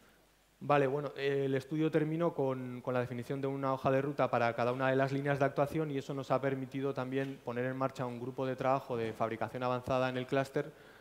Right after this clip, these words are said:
mediante el cual, eh, estamos, eh, dinamizando proyectos en colaboración.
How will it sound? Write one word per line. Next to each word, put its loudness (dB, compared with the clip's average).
mediante 0
el -2
cual, 2
eh, -2
estamos, -6
eh, -8
dinamizando -4
proyectos -6
en -12
colaboración. -2